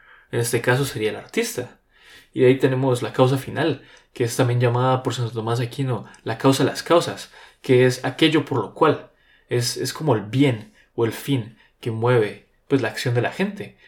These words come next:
Pues porque la gente está dirigido a producir cierto efecto. En este caso, pues, arti-, el artista está dirigido a, eh, a imponer la forma sobre el mármol.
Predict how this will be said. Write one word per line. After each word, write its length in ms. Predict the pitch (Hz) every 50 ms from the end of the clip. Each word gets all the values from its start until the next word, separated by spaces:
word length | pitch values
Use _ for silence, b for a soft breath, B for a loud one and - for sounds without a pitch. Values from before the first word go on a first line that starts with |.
| b
Pues 160 | b - 135 -
porque 260 | - 135 131 - 131
la 100 | 113 107
gente 380 | - - 135 147 - - 196
está 600 | 143 - - - 127 110 110 110 110 107 98 -
dirigido 880 | - 117 117 131 123 117 - - - 123 131 151 156 147 131 117 107 104
a 360 | 98 101 104 92 - - - -
producir 340 | - 117 110 110 - 123
cierto 280 | - 117 127 117 - 117
efecto. 360 | - - 180 190 190 190 131
En 80 | 113 117
este 240 | 117 - - 123 -
caso, 400 | - 123 147 160 165 151 - _ _ _ - -
pues, 140 | - 123 123
arti-, 340 | 110 - - - - 135 -
el 100 | 120 113
artista 360 | 107 - 135 135 131 - 151
está 200 | 139 - - 113
dirigido 580 | 117 117 113 110 - - 113 117 131 147 156
a, 280 | - - - - - b b b b b b b b b b b b b
eh, 300 | - 98 95 78 - - 73
a 240 | - - - 107 117
imponer 320 | 117 - 123 113 117 123
la 140 | 127 120 -
forma 400 | - - 131 127 131 123 110 104
sobre 220 | - 123 110 104 101
el 60 | 95
mármol. 420 | 101 110 151 175 147 107 - -